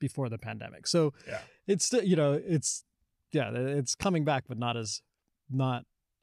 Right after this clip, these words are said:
Speaker 1: as fast as expected.
Speaker 2: Right. But I mean, do you think if,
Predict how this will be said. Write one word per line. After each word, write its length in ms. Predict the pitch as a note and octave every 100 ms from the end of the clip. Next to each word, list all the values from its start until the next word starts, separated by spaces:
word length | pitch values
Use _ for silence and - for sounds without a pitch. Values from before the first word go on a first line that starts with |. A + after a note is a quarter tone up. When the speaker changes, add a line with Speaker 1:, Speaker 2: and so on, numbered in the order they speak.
| _
Speaker 1:
as 240 | C3 A#2 -
fast 380 | A2+ A2 -
as 240 | C#3+ C#3 C#3
expected. 500 | C#3 - B2+ - C3 - _ _ _ _ _ _ _ _ _ _
Speaker 2:
Right. 240 | C3+ C3 -
But 100 | G#3
I 40 | G#3+
mean, 140 | A#3
do 100 | G#3
you 100 | A#3+
think 240 | A#3+ B3+ F3+
if, 180 | E3